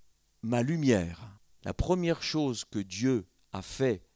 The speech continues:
lorsqu'il a voulu créer les cieux et la terre, avant toute chose, avant n'importe quel processus de création, de restauration, de consolation, de victoire, peu importe,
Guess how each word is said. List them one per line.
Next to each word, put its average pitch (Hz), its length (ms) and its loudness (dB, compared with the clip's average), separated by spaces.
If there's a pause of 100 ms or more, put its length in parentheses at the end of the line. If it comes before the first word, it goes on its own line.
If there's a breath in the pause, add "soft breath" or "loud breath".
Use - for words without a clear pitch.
(160)
lorsqu'il 98 340 -8
a 98 60 -2
voulu 110 320 -8
créer 110 360 -2
les 92 140 -6
cieux 98 300 -6
et 87 40 -4
la 80 140 -8
terre, 131 340 0
avant 101 300 -4
toute - 240 -12
chose, 82 480 -6 (480 soft breath)
avant 120 300 -6
n'importe 170 680 -2
quel 143 220 -2
processus - 800 -2 (340 loud breath)
de 117 100 -2
création, 151 840 0 (240 soft breath)
de 113 100 -4
restauration, 143 840 0 (260 loud breath)
de 117 80 -4
consolation, 156 880 2 (240 loud breath)
de 139 100 -2
victoire, 160 520 2
peu 233 280 6
importe, 226 520 2